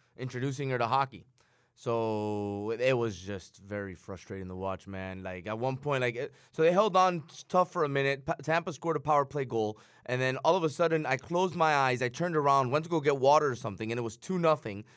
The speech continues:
Then I decided to go to the bathroom to put something away, came back, it was three nothing. It was just s-, totally, uh, it was, it was, yeah, I was depressed. But then again, I saw their team, and I'm like, "Yeah, Taves was hurt."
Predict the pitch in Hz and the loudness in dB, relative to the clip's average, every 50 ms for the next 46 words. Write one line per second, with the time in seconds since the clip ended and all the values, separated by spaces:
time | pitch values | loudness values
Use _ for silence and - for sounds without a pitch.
0 | _ _ _ - 135 147 160 160 151 143 156 185 208 202 190 175 190 170 151 139 | _ _ _ -4 0 0 0 0 0 -2 0 0 0 0 0 0 0 0 0 0
1 | 127 151 160 170 160 - 147 135 123 127 147 143 139 160 147 139 139 131 131 139 | 2 4 4 4 2 0 -4 -6 -4 -4 -4 -4 -2 -2 -4 -2 0 0 2 4
2 | 147 139 131 - 160 160 151 160 160 156 143 131 120 110 - - - 165 170 151 | 4 2 2 0 -2 -2 2 4 4 2 2 -4 -8 -8 -10 -8 -4 -2 -2 -2
3 | 127 110 92 - - 92 - _ _ _ _ _ _ - 123 131 123 135 135 - | -2 -2 -4 -6 -12 -20 -20 _ _ _ _ _ _ -4 -2 -2 -2 -4 -8 -10
4 | - - - _ _ _ _ _ _ _ _ _ _ _ - - - - - - | -12 -16 -18 _ _ _ _ _ _ _ _ _ _ _ -20 -20 -20 -20 -20 -12
5 | - 156 160 160 135 123 110 107 104 98 82 - _ _ _ _ _ _ _ _ | -6 -4 -2 -2 -2 -4 -6 -8 -10 -12 -16 -18 _ _ _ _ _ _ _ _
6 | - - 113 123 120 110 98 113 113 101 - - 113 113 107 92 87 - - - | -10 -6 -4 -2 -2 -2 -2 -4 -8 -8 -8 -8 -6 -6 -6 -8 -10 -14 -20 -20
7 | - - - 92 - 104 113 _ _ - 107 107 98 104 98 85 90 _ - - | -20 -18 -18 -18 -18 -18 -20 _ _ -14 -12 -12 -12 -12 -14 -16 -18 _ -20 -20
8 | - - 113 - - - _ _ _ _ _ _ _ _ _ _ _ _ _ _ | -16 -16 -18 -18 -18 -20 _ _ _ _ _ _ _ _ _ _ _ _ _ _
9 | _ _ _ _ _ - 135 139 165 180 180 170 175 170 160 156 - 175 165 156 | _ _ _ _ _ -8 -4 2 2 2 4 4 4 4 2 2 2 2 2 2
10 | 139 123 - 160 156 147 135 123 117 113 110 107 107 123 160 190 208 214 202 196 | 2 0 -4 -6 -6 -4 -2 -2 -2 -2 -2 -4 -6 -4 -4 0 0 2 2 4
11 | 202 202 196 - - - - - - - 170 185 190 190 165 165 160 143 123 131 | 2 2 2 0 -4 -18 -20 -14 -6 -2 0 2 2 2 0 -2 -4 -4 -2 0
12 | 143 143 143 139 131 - | 2 4 4 2 2 -2